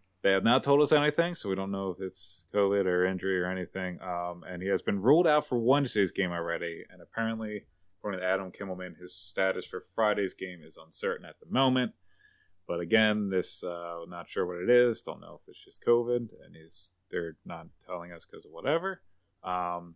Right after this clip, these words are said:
or if he has an injury. And again, A V, 'cause his training camp doesn't really have to disclose, he doesn't have to, like, disclose everything with us right now.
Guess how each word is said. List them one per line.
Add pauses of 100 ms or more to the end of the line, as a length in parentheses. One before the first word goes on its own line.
(200)
or
if
he
has
an
injury.
And
again,
A
V, (500)
'cause
his
training
camp
doesn't
really
have
to
disclose,
he
doesn't
have
to,
like,
disclose
everything
with
us
right
now.